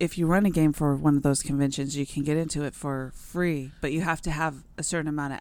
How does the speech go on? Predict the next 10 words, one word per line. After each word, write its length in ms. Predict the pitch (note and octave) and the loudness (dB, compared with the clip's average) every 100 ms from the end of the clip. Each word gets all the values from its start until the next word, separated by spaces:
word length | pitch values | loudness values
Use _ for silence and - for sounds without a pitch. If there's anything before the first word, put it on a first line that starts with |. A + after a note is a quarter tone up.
| - | 0
hours 640 | D#3 E3+ D#3 C#3+ C#3 C3+ - - - | 4 4 4 2 0 -6 -14 -14 -4
or 100 | E3 | -2
people 340 | - F#3 E3 | -2 0 0
at 120 | C#3+ | 0
your 80 | C3 | -4
table 520 | C#3 D3+ D3 C#3 C3+ - - - - | -4 -2 -2 -2 -4 -8 -20 -16 -6
to, 340 | - D#3+ D3+ - - - - - | -4 -4 -6 -10 -20 -20 -20 -10
to 160 | - F3+ | -6 -4
justify 580 | G#3+ G#3 - E3+ D#3+ C#3+ | -2 0 0 0 0 2
them 380 | D3 C#3 C3+ | 0 0 -4